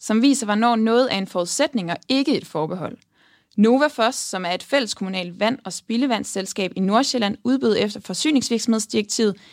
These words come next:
en kontrakt om levering af fjernlæste vandmåler, som skulle sende oplysninger om vandforbruget til Novafos. Kontrakten blev tildelt Kamstrup, og Diehl Metering klagede, fordi de mente, at Kamstrup havde taget forbehold over for et mindstekrav i udbudsbetingelserne.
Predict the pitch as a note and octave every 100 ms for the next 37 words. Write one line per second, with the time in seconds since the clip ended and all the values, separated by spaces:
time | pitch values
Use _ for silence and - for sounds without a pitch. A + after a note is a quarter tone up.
0 | - - G#3+ G#3+ G#3+ A#3 - G3+ G3+ G3+
1 | C4+ G#3 F#3+ - G#3 A#3 A#3+ G3+ - F3+
2 | A3 C4 B3 B3 B3 - - - A#3+ A#3+
3 | B3 B3 A#3+ B3 C4 A3+ A3+ G#3 G3 G3
4 | G#3+ G#3 G#3 G3+ G3+ F#3 - - - -
5 | _ _ _ _ _ _ _ _ _ _
6 | - A3+ - A#3+ C#4 - G#3+ G3+ - C#4
7 | A#3+ G#3 C4+ D#4+ - G#3 G3+ - G#3+ A3+
8 | B3 C4+ C#4 A3+ A3 A3 A#3 C4 A3+ A#3
9 | A#3+ A3+ A#3+ A#3 B3+ B3+ G#3+ - A3+ C4
10 | D4 A3 G3 G3+ G#3 A3+ F#3+ - G#3+ G3
11 | G3 G#3+ A3 - - F3 E3+ F#3 F#3+ G3+
12 | - - D#3 - D#2+ A#2+